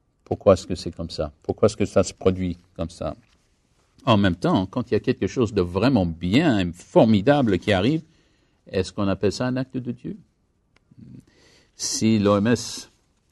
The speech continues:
a dit, « Nous avons trouvé, demain, demain nous avons trouvé le, le remède pour, euh, ce virus », combien de, de membres d'un gouvernement ou de médecins ou autres diraient,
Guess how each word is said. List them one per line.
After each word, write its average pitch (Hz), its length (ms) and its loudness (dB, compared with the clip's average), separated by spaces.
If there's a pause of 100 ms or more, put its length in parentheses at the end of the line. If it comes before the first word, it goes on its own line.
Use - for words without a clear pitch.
(580)
a 78 140 -18
dit, « 110 400 0
Nous 110 240 4
avons 107 220 2
trouvé, 113 360 4
demain, 113 400 6
demain 104 400 0
nous 104 180 0
avons 101 160 -2
trouvé 101 280 0
le, 85 420 0 (320)
le 87 200 0
remède 101 520 4 (340)
pour, 110 400 4
euh, 87 160 0
ce - 160 2
virus », 101 540 2 (440)
combien 139 720 2 (340)
de, 98 840 2 (560)
de 101 340 -6
membres 101 400 6
d'un 98 140 2
gouvernement 95 720 2
ou 95 60 -2
de 90 120 -4
médecins 95 480 -2
ou 90 120 0
autres 95 340 4
diraient, 92 420 2